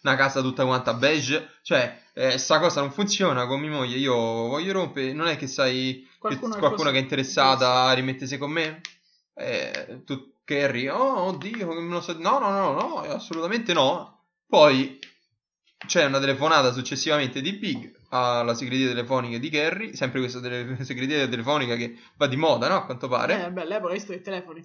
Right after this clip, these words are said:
Speaker 1: Esattamente. E che cosa dice? "Carrie, ti devo parlare."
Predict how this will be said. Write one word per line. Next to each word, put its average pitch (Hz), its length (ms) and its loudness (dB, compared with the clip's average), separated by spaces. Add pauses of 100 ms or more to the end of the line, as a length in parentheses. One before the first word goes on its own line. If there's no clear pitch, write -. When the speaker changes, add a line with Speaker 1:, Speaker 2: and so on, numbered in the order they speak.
(120)
Speaker 1:
Esattamente. 131 880 -4 (340)
E 147 360 0
che 202 120 -4
cosa 190 220 0
dice? 113 380 -6 (760)
"Carrie, 175 400 2
ti - 120 -12
devo 131 200 2
parlare." 117 460 -2